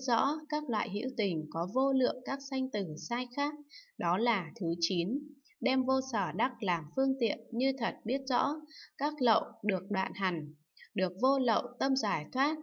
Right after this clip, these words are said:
được vô lậu tuệ giải thoát, ở trong hiện pháp tự mình chứng đắc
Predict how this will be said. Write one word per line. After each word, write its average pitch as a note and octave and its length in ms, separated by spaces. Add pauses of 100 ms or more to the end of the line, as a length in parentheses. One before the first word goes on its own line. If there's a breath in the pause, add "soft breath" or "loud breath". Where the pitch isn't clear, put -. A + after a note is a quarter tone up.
được F#3 160 (120)
vô C4 160
lậu B3 220 (160)
tuệ - 220
giải F3 240 (100)
thoát, C#4 240 (400 loud breath)
ở F3 140 (100)
trong A#3 240
hiện A3+ 220 (100)
pháp D4+ 200 (100)
tự G#3+ 240
mình F3 260
chứng F3+ 280
đắc D4 180